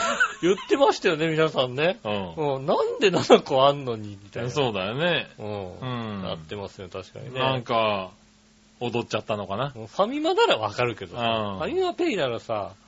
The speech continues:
Speaker 1: けどさ。
Speaker 2: そうなんだよね。
Speaker 1: うん。
Speaker 2: うん。
Speaker 1: 七個あんじゃん。
Speaker 2: ね、七個もそうなんだよね。あの、ね、あの、別に、七個カードじゃなくてもさ、
Speaker 1: うん。
Speaker 2: スマホに入れられてね、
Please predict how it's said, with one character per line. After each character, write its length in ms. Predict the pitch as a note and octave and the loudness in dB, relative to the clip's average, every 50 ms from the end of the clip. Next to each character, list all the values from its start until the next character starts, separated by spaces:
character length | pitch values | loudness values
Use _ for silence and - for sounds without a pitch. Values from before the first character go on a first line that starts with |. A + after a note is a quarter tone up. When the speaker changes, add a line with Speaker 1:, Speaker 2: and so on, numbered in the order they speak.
| - - - _ | -20 -20 -20 _
Speaker 1:
け 40 | C3 | 0
ど 100 | C3 A#2 | 0 2
さ。 0 | |
Speaker 2:
そ 140 | - D3+ C#3 | 4 4 2
う 20 | B2+ | 2
な 100 | A2+ G#2 | 2 -2
ん 80 | F#2+ F#2 | -4 -4
だ 100 | F#2+ F#2+ | -6 -6
よ 240 | G2+ G#2+ C3 C3+ C3+ | -4 -2 0 0 0
ね。 180 | B2+ A2+ G2 - - | 0 -2 -6 -12 -12
Speaker 1:
う 80 | G#2+ G2+ | -8 -8
ん。 500 | G2+ G#2 F#2+ F2+ E2+ F2+ G#2 A2+ C3+ - | -6 -6 -8 -10 -12 -14 -12 -10 -8 -2
Speaker 2:
う 20 | |
ん。 20 | C#3+ | -2
Speaker 1:
七 300 | G3 F4+ F#4+ A4 A4 F4 | 0 0 0 0 -2 -2
個 280 | - - D#3 C3+ A#2+ | -4 -2 0 2 2
あ 80 | A2+ A2+ | 2 0
ん 120 | G#2+ G#2 F#2+ | -2 -8 -14
じ 80 | G2 | -16
ゃ 60 | F#2 F2+ | -16 -18
ん。 20 | F2 F#2 G2 _ _ - - - - - - - - | -18 -20 -20 _ _ -20 -20 -20 -20 -20 -20 -10 -4
Speaker 2:
ね、 120 | A3 A3+ G#3 | -2 0 2
七 260 | A3 C4 D4 D4+ D4 | 2 4 2 2 0
個 80 | B3 G#3 | 0 2
も 140 | E3 D3+ D3+ | 2 2 2
そ 140 | A3+ A3+ | 2 0
う 20 | G3+ | 2
な 100 | E3 C#3 | 2 0
ん 40 | A#2+ | 0
だ 80 | A#2+ | -2
よ 80 | A#2+ C3+ | -4 -2
ね。 220 | D#3 E3+ E3+ E3 | -2 -2 -2 -2
あ 280 | E3 D3+ C#3 C#3 C#3 C3+ | 0 2 4 4 4 4
の、 680 | C3 C3 B2+ B2+ B2+ B2+ B2 B2 A#2+ A#2+ A#2+ A#2+ B2 B2+ _ - - - - _ _ _ - - - | 4 2 2 2 2 2 2 2 2 0 -2 -4 -6 -10 _ -20 -20 -20 -20 _ _ _ -20 -14 -4
ね、 340 | F#3 G3+ F#3 C3+ G#2+ F#2 - | 0 2 2 2 0 -2 -4
あ 300 | - D3 C3 B2+ B2 A#2 | -2 2 2 4 2 2
の、 160 | A2 G#2+ G#2+ | 0 -4 -2
別 260 | A2 B2 B2+ - C3 C3 | -2 -2 -2 -2 -4 -4
に、 300 | B2+ B2+ B2 B2 B2+ B2 - D3+ C#3 - _ - - C3 | -2 -2 -2 -4 -6 -10 -16 -20 -20 -20 _ -20 -14 -4
七 260 | C3 C3 C#3 C#3+ C#3+ | 0 0 2 2 2
個 120 | B2+ C#3 B2 | 0 -2 2
カ 180 | - D#3+ D#3 | 6 6 8
ー 40 | C#3+ | 8
ド 60 | B2+ A2 | 6 2
じ 80 | G#2+ | 0
ゃ 20 | A#2 | 0
な 100 | A#2+ A#2+ | 0 -2
く 60 | - | -2
て 80 | - | -4
も 140 | - F#2+ F#2 | -6 -6 -4
さ、 280 | - - G#2+ F#2+ E2 E2 A2+ | -2 0 0 0 -2 -6 -8
Speaker 1:
う 40 | |
ん。 200 | A2 G#2+ G#2 F#2+ | -10 -8 -8 -8
Speaker 2:
ス 100 | F#2 - | -4 -2
マ 160 | C#3 B2+ B2 A#2 | 2 2 2 4
ホ 160 | B2 B2 B2 | 2 0 0
に 360 | A#2+ A#2+ A#2+ A#2+ A#2 A#2 A#2+ - - - - - - _ | 0 -4 -6 -6 -6 -8 -10 -14 -20 -20 -20 -20 -16 _
入 160 | - C3 A#2+ | -4 0 2
れ 60 | B2 A#2 | 2 4
ら 100 | A2+ A2 | 4 2
れ 120 | G#2+ A2 | 0 0
て 100 | G#2+ D3 | -2 -4
ね、 260 | E3 G3+ A3 C3+ F2 | -4 -2 -2 -2 -4